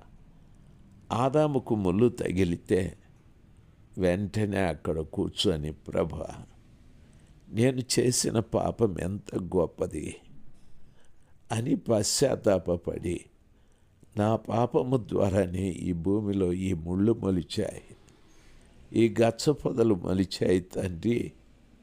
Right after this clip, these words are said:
నా పాపాన్ని క్షమించు, నా పాపాన్ని, నా శాపాన్ని క్షమించు" అని పశ్చాత్తాపపడాలి.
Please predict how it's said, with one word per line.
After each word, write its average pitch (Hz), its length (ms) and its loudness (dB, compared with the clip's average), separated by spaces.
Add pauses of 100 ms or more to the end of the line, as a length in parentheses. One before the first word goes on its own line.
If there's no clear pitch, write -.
(500)
నా 107 140 2
పాపాన్ని - 720 0
క్షమించు, - 1000 -6 (520)
నా 104 160 2
పాపాన్ని, 92 800 -2 (640)
నా 110 200 2
శాపాన్ని 104 840 -2
క్షమించు" 107 880 -2 (680)
అని 117 280 2
పశ్చాత్తాపపడాలి. 117 1600 0